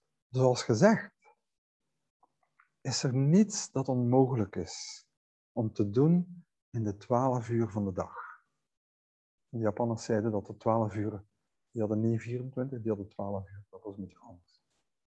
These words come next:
Als dat inderdaad waar is, kan ik dat in feite oefenen,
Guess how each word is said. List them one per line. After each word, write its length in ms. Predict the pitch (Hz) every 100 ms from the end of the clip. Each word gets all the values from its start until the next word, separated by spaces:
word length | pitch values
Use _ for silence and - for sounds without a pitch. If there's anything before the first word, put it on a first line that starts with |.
| _ _ _ _ _ -
Als 160 | 127
dat 160 | 123 127
inderdaad 500 | 143 120 117 165 185
waar 240 | 147 220
is, 180 | 151 -
kan 180 | - 139
ik 80 | 117
dat 160 | 123
in 60 | 113
feite 380 | - 127 120 -
oefenen, 520 | 160 - 202 190 -